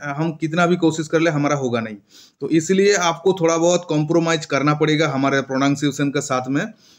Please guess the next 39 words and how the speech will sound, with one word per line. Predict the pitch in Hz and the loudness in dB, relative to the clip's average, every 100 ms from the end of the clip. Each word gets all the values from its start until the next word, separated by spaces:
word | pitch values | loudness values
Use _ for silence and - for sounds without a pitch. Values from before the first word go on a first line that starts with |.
| - | -12
अ, | 123 | -6
क्यों, | 127 127 - 156 165 156 | -4 -4 0 4 4 4
मेरे | 151 170 | 2 2
को | 185 196 | 4 4
ऐसा | 185 180 190 | 4 4 2
नहीं | 175 170 | 2 4
लगता | 196 180 170 180 | 4 2 2 2
है | 175 | 2
कि | 180 | 0
आपको | 165 160 - 160 | 0 0 -2 -2
कुछ | 170 156 | -2 -4
समझने | - 151 170 165 170 | -2 -2 0 0 -2
में | 175 175 | 0 -2
कोई | 160 | -2
दिक्कत | 156 170 - 156 | -2 -4 -4 -4
होता | 147 147 | 0 0
है | 139 | 0
बोल | 135 | -2
के। | 127 175 | -4 -6
हाँ, | 233 _ - - - | -6 _ -20 -16 -10
समझने | - 147 202 226 240 | -2 0 4 4 4
में | 220 | 4
दिक्कत | 208 202 208 | 2 2 2
होता | 208 214 | 2 2
है | |
तो | 214 | 2
आप | 208 | 2
बोल | 170 190 | 4 2
सकते | 185 185 202 | 2 0 2
हैं, | 202 | 2
मैंने | 185 185 | 2 2
उसमें | 185 180 185 | 2 0 -2
क्या | 180 160 | 0 0
है | 175 | 0
इंग्लिश | 170 165 175 | 0 0 0
का | - | 0
कुछ | 170 156 147 | -2 -2 -4
कुछ | 160 - | -6 -2
टर्म | 147 156 156 | -2 -2 -4